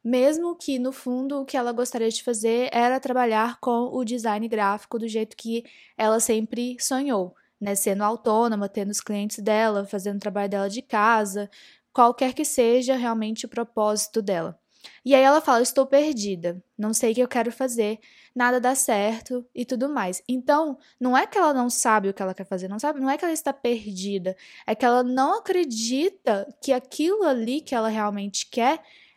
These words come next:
é algo que pode dar certo, é algo que é o certo para ela. Então, ela entra na crença de que ela está perdida. Isso é muito comum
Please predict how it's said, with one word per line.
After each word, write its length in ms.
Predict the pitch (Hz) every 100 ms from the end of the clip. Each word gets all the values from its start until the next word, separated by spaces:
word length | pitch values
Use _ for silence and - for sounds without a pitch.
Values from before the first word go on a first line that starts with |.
| _ 269
é 220 | 277 359
algo 340 | 311 330 349
que 140 | 349 294
pode 320 | 269 247 220
dar 140 | 214
certo, 600 | 214 196 190 185 - - - 247
é 180 | 262
algo 360 | 277 262 277 269
que 120 | -
é 80 | 220
o 60 | 220
certo 640 | - 196 180 - - 196 _ _
para 240 | 220 202 190
ela. 360 | 175 170 190 - - - 226
Então, 320 | 226 262 262
ela 220 | 254 247
entra 460 | 247 302 392 311 240
na 160 | 233
crença 340 | 240 262 285 262
de 140 | 269
que 80 | 277
ela 100 | 254
está 240 | 269 262
perdida. 640 | 269 285 302 220 196 185 - _
Isso 260 | 240 285 285
é 60 |
muito 380 | 240 240 349 349
comum 500 | - 214 208 269 302